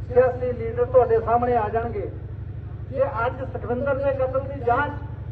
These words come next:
ਜਿਹੜੀ ਅੱਗੇ ਨਹੀਂ ਵਧਣੀ, ਜਿਹੜਾ ਮੇਰਾ ਖੁਆਇਸ਼ ਹੈ, ਜਦੋਂ ਤੁਸੀਂ ਇਹ ਤੋਂ ਲਾਸ਼ ਚੱਕ ਲਈ, ਉਸ ਤੋਂ ਬਾਅਦ ਤੁਹਾਡਾ ਮਸਲਾ ਖਤਮ। ਤੁਸੀਂ ਇਕੱਲੀਆਂ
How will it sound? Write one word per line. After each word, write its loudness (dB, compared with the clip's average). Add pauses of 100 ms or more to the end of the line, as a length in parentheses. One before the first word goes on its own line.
(260)
ਜਿਹੜੀ 0
ਅੱਗੇ 4
ਨਹੀਂ 2
ਵਧਣੀ, 6
ਜਿਹੜਾ 2
ਮੇਰਾ 4
ਖੁਆਇਸ਼ 2
ਹੈ, 4 (400)
ਜਦੋਂ 6
ਤੁਸੀਂ 0
ਇਹ 2
ਤੋਂ 2
ਲਾਸ਼ 2
ਚੱਕ -2
ਲਈ, -2 (360)
ਉਸ 4
ਤੋਂ -2
ਬਾਅਦ 2
ਤੁਹਾਡਾ 2
ਮਸਲਾ 0 (160)
ਖਤਮ। 0 (840)
ਤੁਸੀਂ -6
ਇਕੱਲੀਆਂ 4